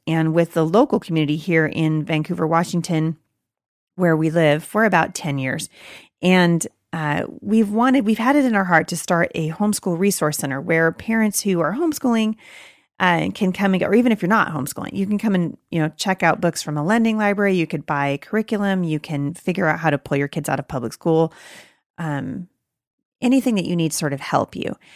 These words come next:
And we had, it's, have had it really in our hearts to start this full-time center, and we started working on it last June. And last week, um, on, I think it was Thursday,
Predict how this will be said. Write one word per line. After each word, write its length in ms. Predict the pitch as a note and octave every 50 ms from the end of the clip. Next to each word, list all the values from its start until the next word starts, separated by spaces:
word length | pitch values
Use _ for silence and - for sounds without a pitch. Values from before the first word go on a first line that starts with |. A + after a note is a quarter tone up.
| - - - _ _ -
And 360 | F3+ F3+ F3+ F3 F3 F3 -
we 340 | F#3 G3+ F#3+ F#3 F#3 F#3 -
had, 520 | - - - G#3 G#3 G#3+ G#3 - - - - - - - _ _ _ _
it's, 420 | - - - - - G3 - - - - _ -
have 140 | A3 G3+ G#3
had 180 | G#3+ B3+ C4
it 100 | C4 -
really 200 | G#3 G#3+ G3+ G3+
in 80 | F#3+ E3+
our 120 | E3 D#3+
hearts 280 | D#3+ E3+ E3 D3+ - -
to 300 | - - D#3 D3 C#3 - - _ _ _ _
start 360 | - - - - G#3 G#3+ G3+ -
this 160 | E3+ D#3 -
full-time 520 | - - F3+ F3 E3 - - E3 D3 D3+
center, 640 | D3 - - C#4+ F4+ E4 - F#3+ D3 C#3 C#3 E3 F3 - _ _ _ _ -
and 140 | - F3
we 60 | F3+ F#3
started 260 | - - G#3+ G3+ F#3+
working 300 | F#3+ A3 A#3 - G3 F3
on 120 | E3 D#3+
it 80 | - -
last 320 | - D#3+ E3 D#3 - -
June. 520 | D#3 D#3 F#3+ F3+ D#3+ D3 C3+ C#3 D#3 F3+ - _ _ _ _ _ _ _ _ _
And 220 | - F#3 F3+ F3
last 400 | F3+ F#3+ G3 A3 C4+ D4+ - -
week, 540 | B3+ A#3 C#4+ C#4+ A3 G#3 G3+ - - - - _ _ _ _ _ _ _ _ _
um, 360 | F3+ F3 F3 E3+ E3 - - - _
on, 180 | - F3 F3 F3+
I 80 | F3+ E3
think 180 | - C4 -
it 40 | F4
was 140 | A#3 F3 -
Thursday, 580 | - D3+ D3+ A#3+ E4+ - - - - - -